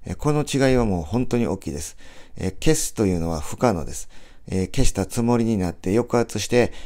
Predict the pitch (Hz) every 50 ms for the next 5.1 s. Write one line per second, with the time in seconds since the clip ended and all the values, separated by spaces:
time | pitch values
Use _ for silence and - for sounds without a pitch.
0 | - - - 82 95 131 143 143 131 120 107 98 98 90 - - 135 143 143 143
1 | 147 135 113 95 87 87 87 85 85 78 - - 82 78 87 87 - 82 80 80
2 | 73 76 85 123 123 101 - - - - - - 82 82 - - - - - -
3 | - 135 127 - - - - - 117 131 139 120 87 - - - - - - 127
4 | 135 - - - - - - - - - - - - 120 - 135 135 143 139 123
5 | -